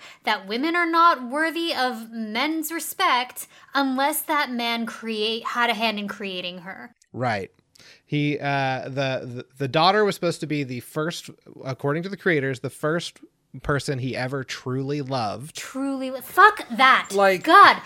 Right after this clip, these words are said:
Speaker 1: I wanna th-, like, I, I, I want to throw something that makes me so angry.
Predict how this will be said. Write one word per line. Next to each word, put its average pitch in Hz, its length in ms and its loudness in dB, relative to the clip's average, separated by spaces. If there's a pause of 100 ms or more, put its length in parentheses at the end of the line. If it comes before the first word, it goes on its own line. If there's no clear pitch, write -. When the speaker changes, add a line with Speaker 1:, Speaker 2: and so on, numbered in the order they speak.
(240)
Speaker 1:
I 311 100 10
wanna 403 300 6
th-, - 240 -14
like, 277 280 0
I, 262 220 0 (100)
I, 240 140 -10 (180)
I 254 120 0
want 294 300 0
to 262 100 -4
throw 247 320 0
something 196 480 -8
that 208 120 -6
makes 220 220 -6
me 220 120 -6
so 214 260 -4
angry. 202 560 -8